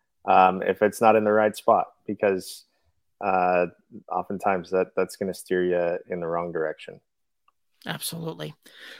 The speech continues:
Speaker 2: Well, guys, that's gonna, that's gonna do it for us. Uh, make sure that you head over to the socials: Twitter, Instagram, Facebook, TikTok, at Good Old Boys F F. Give us the follow there. Lots of great content, as well as the fact, get over to the YouTube channel,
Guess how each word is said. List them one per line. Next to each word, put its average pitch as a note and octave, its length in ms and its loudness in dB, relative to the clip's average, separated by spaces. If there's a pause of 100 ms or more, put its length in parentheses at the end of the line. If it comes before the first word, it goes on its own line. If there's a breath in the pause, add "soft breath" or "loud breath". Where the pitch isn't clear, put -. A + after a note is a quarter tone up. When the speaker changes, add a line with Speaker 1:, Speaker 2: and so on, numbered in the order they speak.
(120)
Speaker 2:
Well, G3 100 2
guys, A3+ 200 10
that's A#3+ 160 8
gonna, A3+ 300 10 (240)
that's A3+ 200 6
gonna A3 160 4
do A3+ 200 4
it A3 100 6
for G#3+ 300 -2
us. A3 400 2 (280 soft breath)
Uh, F#3+ 140 6
make A#3+ 160 6
sure C4+ 140 0
that A#3 180 2
you A3 60 6
head A3+ 80 6
over G#3+ 180 4
to G3 120 -2
the F#3+ 80 -2
socials: F#3+ 380 -4
Twitter, A#3+ 220 0
Instagram, F3+ 460 -2
Facebook, F3 400 -6
TikTok, F3 480 -4
at B3+ 200 0
Good F#3+ 140 0
Old F3 180 0
Boys E3+ 460 0
F F#3+ 320 -2
F. F#3+ 300 0
Give A3+ 140 2
us F#3 100 -6
the F#3 100 -6
follow F3+ 360 0
there. E3+ 300 0
Lots F3+ 260 -2
of F3 60 -10
great E3+ 200 -4
content, E3 480 -4 (320 loud breath)
as G3 180 2
well A#3 140 6
as G#3 80 4
the F#3+ 60 -2
fact, G#3 240 2
get A3 120 4
over C4 220 4
to C#4+ 160 -4
the C#4 120 -2
YouTube A#3+ 520 -2
channel, G3 420 -2